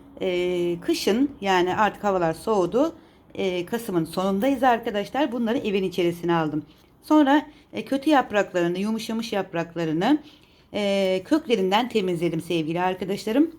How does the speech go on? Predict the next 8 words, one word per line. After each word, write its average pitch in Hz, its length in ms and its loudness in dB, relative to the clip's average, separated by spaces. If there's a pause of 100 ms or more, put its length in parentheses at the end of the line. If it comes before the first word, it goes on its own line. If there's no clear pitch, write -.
(580)
Bununla 214 300 -2
ilgili 170 280 0
videom 170 380 0
var. 247 260 0 (200)
İzleyenler 165 600 -2 (160)
bilir. 180 340 -2 (640)
E, 240 220 2
sonrasında, 320 800 4